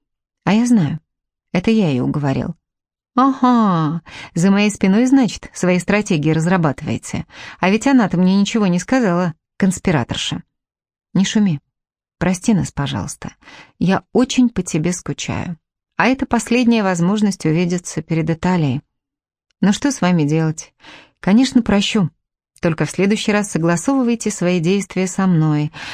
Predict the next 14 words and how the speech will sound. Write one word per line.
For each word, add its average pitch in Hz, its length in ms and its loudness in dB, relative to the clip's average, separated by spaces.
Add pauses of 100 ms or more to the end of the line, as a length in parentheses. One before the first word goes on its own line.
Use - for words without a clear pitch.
(120)
а 180 120 0
то 208 140 2
чувствую 208 420 -2
себя, 196 300 -2
как 165 180 -2
без 160 140 0
меня 175 280 2
меня 170 300 2
женили. 160 520 2 (580)
Не 202 160 4
люблю, 226 320 2
когда 156 300 0
мной 165 180 2
манипулируют. 160 840 -2